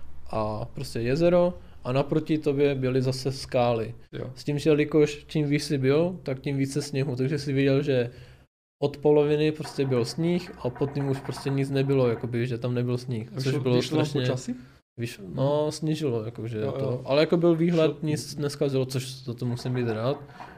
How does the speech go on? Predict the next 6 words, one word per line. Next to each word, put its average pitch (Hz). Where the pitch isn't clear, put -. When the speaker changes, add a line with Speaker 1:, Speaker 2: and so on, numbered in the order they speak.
Speaker 1:
že 117
nám 113
to 117
nic 117
nepokazilo. 123
Ale 135